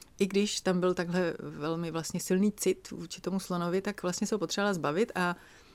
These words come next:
jeden takový movitý, mm, občan tajský,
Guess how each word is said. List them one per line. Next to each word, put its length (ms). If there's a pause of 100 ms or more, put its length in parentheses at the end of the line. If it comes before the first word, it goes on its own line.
jeden 240
takový 520 (120)
movitý, 560 (140)
mm, 440 (320)
občan 680
tajský, 640